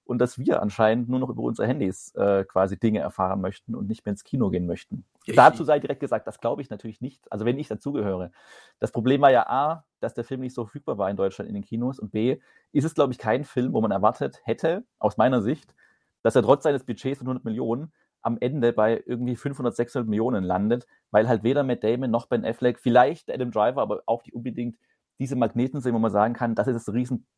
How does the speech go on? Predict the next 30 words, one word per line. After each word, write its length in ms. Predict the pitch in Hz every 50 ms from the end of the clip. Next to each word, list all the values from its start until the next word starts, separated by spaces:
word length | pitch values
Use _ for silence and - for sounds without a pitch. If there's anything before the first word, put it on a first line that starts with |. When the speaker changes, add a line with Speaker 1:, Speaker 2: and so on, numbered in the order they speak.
| _ -
Speaker 1:
dicker, 240 | 135 127 - 117 -
fetter 240 | - - - 101
Blockbuster, 560 | - - - - - - 85 87 - - 92 90
so 120 | 90 90
ein 60 | 87
Historienfilm. 800 | 90 90 - - 104 95 90 92 92 92 - 98 101 107 123 180 - - - - _ _ _ _ _ _ _ -
Ähm, 540 | 107 104 101 104 104 104 107 104 104 - -
da 80 | - 101
hätte 180 | 113 - 131
man 160 | 127 123 110
auch 100 | - -
schon 160 | - - 110 101
wissen 200 | 123 - 120 110
müssen, 240 | 90 - - 95
dass 180 | 90 92 87 -
der, 460 | - 95 92 90 90 87 90 92 - _ _ _
also 120 | - 104 107
vielleicht 320 | - 117 113 110 107 -
nicht 140 | 120 110 -
so 220 | - - 127 139
richtig 360 | 131 120 120 - - 147 - -
untergeht, 520 | 143 143 135 151 127 131 139 151 - _ _ _ _ _ _ _ _ _
aber 240 | - 104 101 107 101
halt 140 | 107 101 -
innerhalb 360 | - 135 95 - 120 113 104 -
der 80 | 98
Pandemie 480 | - - 117 110 104 104 120 139 143 123
mit 180 | 113 113 113 -
einem, 340 | 110 110 107 107 104 104 - - _ _ _ _ _ -
ja, 320 | 95 95 98 107 113 -